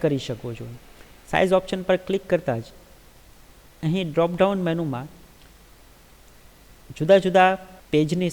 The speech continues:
સાઇઝ ડિફાઇન કરેલ છે, જેમાંથી તમારી જરૂરિયાત મુજબ પેજની સાઇઝ સિલેક્ટ કરી શકો છો, જેમાં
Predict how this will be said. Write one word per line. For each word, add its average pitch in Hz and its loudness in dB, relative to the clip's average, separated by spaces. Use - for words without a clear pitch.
સાઇઝ 147 0
ડિફાઇન 185 0
કરેલ 135 0
છે, 151 -8
જેમાંથી 170 -2
તમારી 151 -2
જરૂરિયાત 175 0
મુજબ 131 -6
પેજની 165 2
સાઇઝ 165 -4
સિલેક્ટ 156 -2
કરી 123 -6
શકો 113 -12
છો, - -20
જેમાં 185 2